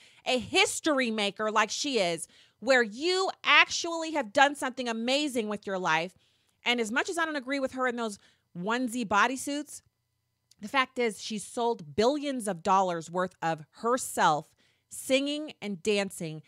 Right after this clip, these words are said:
and being a part of the arts and entertainment world, and she is successful. Her success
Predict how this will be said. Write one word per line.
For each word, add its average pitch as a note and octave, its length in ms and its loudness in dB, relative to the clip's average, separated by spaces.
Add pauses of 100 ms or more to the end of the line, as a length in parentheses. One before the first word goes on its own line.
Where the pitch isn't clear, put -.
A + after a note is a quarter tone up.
(240)
and G3+ 200 -2
being A3+ 220 2
a C4 40 -6
part A#3 240 -2
of A3+ 60 -6
the G3+ 120 -12
arts G#3 260 0
and G#3 80 -6
entertainment G3 640 -8
world, E3 480 0 (360)
and G#3+ 260 -2 (180)
she C4 440 -2
is A#3 160 4
successful. - 760 -4 (1600)
Her C#4+ 140 4
success - 800 -2